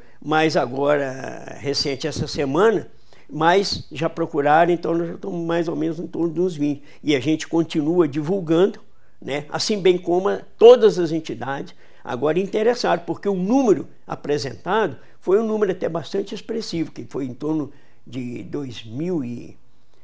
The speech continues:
dois mil, quase dois mil e quinhentos engenheiros já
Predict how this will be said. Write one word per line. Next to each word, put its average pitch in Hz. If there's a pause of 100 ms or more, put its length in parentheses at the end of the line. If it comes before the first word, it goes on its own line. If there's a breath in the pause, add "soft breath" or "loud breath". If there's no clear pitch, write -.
(160)
dois 120
mil, 160
quase 185
dois 175
mil 170
e 160
quinhentos 151 (140)
engenheiros 147
já 139